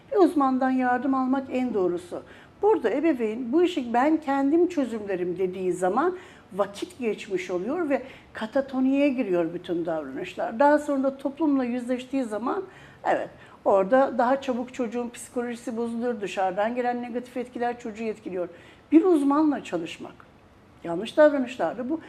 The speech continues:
en basit tırnak yemeden, gece altı ıslatmadan, öfke nöbetlerinden ya da iletişim probleminden başlayalım,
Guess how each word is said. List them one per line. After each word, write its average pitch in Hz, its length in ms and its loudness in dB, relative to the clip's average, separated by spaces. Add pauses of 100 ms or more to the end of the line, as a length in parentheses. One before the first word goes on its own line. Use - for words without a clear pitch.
(220)
en 392 200 0
basit 339 340 -2
tırnak 277 340 -2
yemeden, 185 380 -2 (200)
gece 208 240 -8
altı 285 260 -4
ıslatmadan, 302 720 0 (440)
öfke 240 300 -4
nöbetlerinden 285 840 2 (440)
ya 196 140 -2
da 214 60 2
iletişim 190 440 -4
probleminden 190 880 -2
başlayalım, 269 560 0